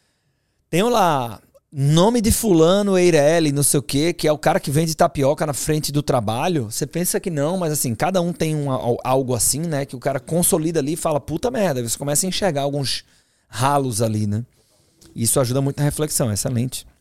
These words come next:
Voltando à leitura. Outros nudges também poderiam surtir efeito. Por exemplo, na conta, as empresas de cartão de crédito sempre indicam o montante mínimo a ser pago. Isso pode servir como uma âncora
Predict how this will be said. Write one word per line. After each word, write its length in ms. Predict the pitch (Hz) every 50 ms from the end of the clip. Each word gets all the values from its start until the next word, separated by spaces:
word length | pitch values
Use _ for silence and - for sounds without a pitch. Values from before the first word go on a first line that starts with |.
| _ _ _ _ _ _ _ _ _ _ _ _ - - - - - - - - - - - -
Voltando 360 | - 277 294 - 262 233 226 214
à 40 |
leitura. 540 | 208 196 165 156 - - 120 117 101 98 98 - - - - - - _ _ - - - - - -
Outros 500 | 285 285 320 339 330 294 247 208 165 143
nudges 540 | 151 151 151 151 143 120 160 175 170 - -
também 420 | - 190 180 156 127 143 147 160
poderiam 380 | 147 - 160 139 135 131 143 143
surtir 520 | - - 165 147 - - - - 123 131
efeito. 400 | 151 151 - - 80 76 - -
Por 140 | - 185 196
exemplo, 340 | 160 127 120 104 - - 98
na 200 | 110 135 185 214
conta, 640 | - - 135 127 123 123 127 - 147 151 180 190 - _ _ _ _ _ _ _ _
as 200 | - 127 123 127
empresas 320 | 143 127 - 180 196 202
de 60 | 180
cartão 280 | - 190 151 - 156 151
de 80 | 135 123
crédito 300 | - 127 123 123 - -
sempre 240 | 156 160 - 175
indicam 320 | 151 120 117 139 143 - 143
o 40 | 139
montante 460 | 139 139 131 123 - 156 160 - 202
mínimo 240 | 185 151 147 151 156
a 40 |
ser 180 | 151 - 190 175
pago. 380 | - - 120 104 90 78 98 - _ _ _ _ _ _ - _
Isso 220 | 147 151 - 190
pode 220 | - 208 202 -
servir 240 | - 196 160 139 160
como 260 | - 190 175 170 170
uma 220 | 170 170 175 180 - -
âncora 560 | 160 160 165 165 170 - 190 202 214 233